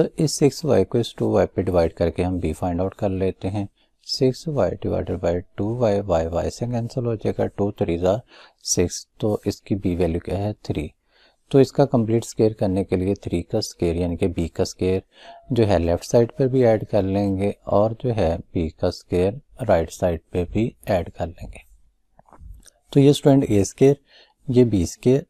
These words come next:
ये प्लस टू ए बी। तो फार्मूले के मुताबिक जो है ये आ जाएगा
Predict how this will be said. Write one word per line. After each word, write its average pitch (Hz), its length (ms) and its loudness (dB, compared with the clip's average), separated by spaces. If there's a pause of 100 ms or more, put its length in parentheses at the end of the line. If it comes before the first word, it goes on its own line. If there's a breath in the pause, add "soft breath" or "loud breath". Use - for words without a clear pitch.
(140)
ये 110 220 2
प्लस - 600 0 (160)
टू 113 380 0
ए 98 180 2
बी। 85 160 -6 (380 soft breath)
तो 147 80 6
फार्मूले 139 480 6
के 139 100 -2
मुताबिक 110 600 0
जो 107 100 -4
है 90 200 0
ये 87 100 0
आ 80 100 0
जाएगा 107 420 -6